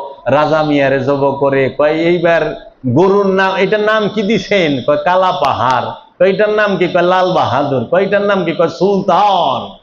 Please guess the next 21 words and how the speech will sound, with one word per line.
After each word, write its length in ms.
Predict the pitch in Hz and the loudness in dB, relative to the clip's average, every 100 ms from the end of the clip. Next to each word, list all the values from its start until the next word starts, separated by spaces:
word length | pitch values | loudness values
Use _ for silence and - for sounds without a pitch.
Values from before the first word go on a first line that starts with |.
| - - - 143 | -20 -20 -12 -10
এই 60 | |
সুলতান 640 | 147 - 175 226 220 220 214 | -10 -2 0 2 2 0 2
আইনা 220 | 190 180 | 0 0
জ-, 460 | 185 185 - - - | 0 -2 -6 -16 -2
সুলতান 420 | 190 214 208 185 | 0 2 2 2
হইলে 140 | 180 | 2
আল্লাহর 320 | 190 175 156 | 2 2 2
নাম, 360 | 151 143 110 113 - _ | 0 -2 -2 -6 -14 _
এটারে 300 | 156 170 175 | -2 0 0
গরুর 360 | 156 185 190 180 | 2 2 2 2
লগে 220 | 165 151 | 0 0
সেট 260 | - 147 - | -4 -4 -2
করে 200 | 123 120 | -2 -2
দিছে। 260 | 117 120 | -4 -4
হুনছাস? 800 | 110 147 117 139 160 - - - - - - - - | -2 0 0 -2 -4 -6 -18 -18 -18 -20 -20 -20 -2
নাউজুবিল্লাহ 880 | 139 139 123 113 110 110 104 131 110 | 0 2 0 -2 -2 -2 0 0 0
মিন 280 | 123 110 110 | -4 -8 -10
যালিক। 280 | 104 110 - - - - - - _ _ - | -12 -16 -18 -20 -20 -20 -20 -20 _ _ -2
আল্লাহ 340 | 185 208 220 | 2 4 2
হইল 240 | 226 220 196 | 2 0 0
সুলতান, 960 | - 156 123 147 135 117 101 104 104 | 0 0 2 2 2 0 -4 -10 -16